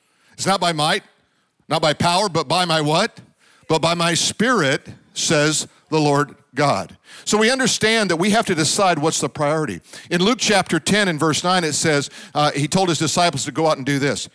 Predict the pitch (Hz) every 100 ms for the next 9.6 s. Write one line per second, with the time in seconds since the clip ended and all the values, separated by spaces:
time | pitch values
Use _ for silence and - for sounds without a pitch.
0 | _ 107 165 151 151 - 180 92 - -
1 | _ _ _ _ _ _ _ _ _ _
2 | _ _ _ _ _ _ _ _ _ 151
3 | 160 143 - 170 104 - - - _ _
4 | - 156 151 196 185 185 143 123 120 -
5 | 147 127 110 123 120 110 123 110 117 110
6 | 76 - _ _ _ _ - - - 233
7 | 240 185 240 233 - 233 190 151 139 156
8 | 185 - 135 - 156 156 - 107 107 139
9 | 123 113 139 117 76 -